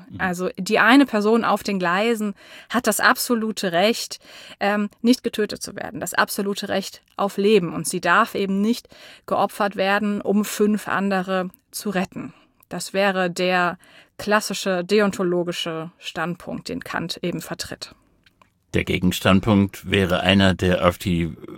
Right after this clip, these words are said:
Speaker 1: Wirkung einer Handlung schaut.
Speaker 2: Genau, der Gegenstandpunkt wäre ein konsequenzialistischer Standpunkt. Und sehr viele Konsequenzialisten würden eben sagen, man darf durchaus Leben gegeneinander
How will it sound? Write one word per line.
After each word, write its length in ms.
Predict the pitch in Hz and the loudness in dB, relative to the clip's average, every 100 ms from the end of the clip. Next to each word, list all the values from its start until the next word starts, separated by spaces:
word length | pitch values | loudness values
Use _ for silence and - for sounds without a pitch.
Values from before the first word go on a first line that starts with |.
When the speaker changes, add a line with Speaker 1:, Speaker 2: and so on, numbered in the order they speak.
| - | -16
Speaker 1:
Wirkung 640 | 92 80 87 110 113 - 76 | -10 -4 4 6 6 4 -4
einer 240 | 71 73 | -4 -4
Handlung 460 | 85 78 - - - - - _ | -4 -6 -10 -14 -14 -16 -20 _
schaut. 220 | - - | -18 -6
Speaker 2:
Genau, 460 | 339 320 180 160 - - | -2 0 -2 -4 -8 -2
der 100 | 202 | 0
Gegenstandpunkt 1040 | 202 254 269 262 254 233 226 226 220 214 208 | 2 4 6 4 2 0 0 -2 -4 -2 2
wäre 400 | 208 202 190 - | 4 4 2 2
ein 240 | 175 185 | 0 -2
konsequenzialistischer 1080 | - 196 196 196 185 190 294 - 330 - - | -2 -2 0 -2 0 4 4 4 -2 -2 -2
Standpunkt. 760 | - 254 240 240 - 226 226 - - - - - - - | -2 0 2 2 0 -4 -6 -10 -20 -20 -20 -20 -18 2
Und 720 | 220 214 208 208 208 - - - - _ _ _ _ _ | 4 6 4 2 0 -2 -6 -20 -20 _ _ _ _ _
sehr 240 | 208 247 247 | 4 4 6
viele 200 | 233 214 | 4 2
Konsequenzialisten 1080 | 220 214 208 214 202 202 269 - - 214 | 0 0 0 -2 0 2 2 2 -2 0
würden 240 | 220 214 208 | 2 0 0
eben 260 | 202 196 | 0 -2
sagen, 800 | 190 196 202 202 202 190 190 180 | 0 2 4 2 0 -2 -2 -4
man 200 | - 196 | 0 0
darf 260 | 185 185 - | 4 2 2
durchaus 840 | - 196 196 - 185 185 180 - - | 2 2 2 2 4 4 2 -2 -6
Leben 560 | 175 185 180 175 170 - _ _ _ _ 190 | 2 2 2 -2 -6 -14 _ _ _ _ -6
gegeneinander 1000 | 185 185 180 160 160 165 160 151 165 | 0 2 2 0 2 0 0 -6 -8